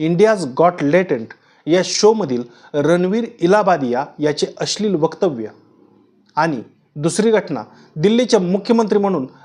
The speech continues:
रेखा गुप्ता यांनी घेतलेली शपथ. समय रैनाच्या या शोमध्ये वादग्रस्त अश्लील कंटेंट असल्याने या शोला बरेच ट्रोल केले गेले. यानंतर या शोचे सगळे एपिसोड डिलीट केले गेले आणि आता अशा शिवराळ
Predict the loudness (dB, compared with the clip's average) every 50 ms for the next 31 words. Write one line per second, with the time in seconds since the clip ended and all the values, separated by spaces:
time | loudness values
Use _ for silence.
0 | -6 -2 0 2 2 2 0 0 0 0 0 -2 0 0 0 0 0 -2 -2 -4
1 | -4 -4 -6 -8 -6 -6 -4 -4 -4 -4 -6 -8 -10 -10 -12 -16 -20 _ -20 _
2 | _ _ _ _ _ _ _ _ _ _ -12 -6 -2 0 2 4 4 4 4 2
3 | 0 -2 0 0 2 2 2 2 0 0 2 2 2 2 0 -6 -8 -10 -14 _
4 | _ _ -6 0 2 2 2 2 2 0 0 0 0 0 -2 -4 -4 -4 -6 -6
5 | -4 -2 -2 -2 0 0 0 0 2 2 0 0 -2 -4 -6 -4 -2 0 0 0
6 | 0 0 -6 -10 -12 _ _ _ _ 0 2 2 2 2 2 2 2 2 2 2
7 | -2 -4 -6 -12 -12 -6 -2 0 2 2 2 0 0 0 2 2 2 4 2 2
8 | 0 0 0 -2 -2 -4 -6 -10 -14 _ _ _ _ _ _ _ _ _ _ _
9 | -8 -2 0 2 2 2 0 -2 -2 0 0 0 -2 -2 -10 -20 -14 -2 2 2
10 | 2 4 4 2 2 2 2 0 -2 0 0 0 2 4 4 2 2 0 -2 -2
11 | 0 0 0 0 2 2 0 0 0 0 -2 0 0 0 -2 -4 -6 -8 -14 _
12 | _ _ _ _ _ _ _ _ _ -4 -2 0 0 0 0 2 2 0 0 0
13 | -4 -10 -20 -20 -20 -6 0 0 2 2 2 2 0 0 -2 0 2 4 4 6
14 | 6 4 2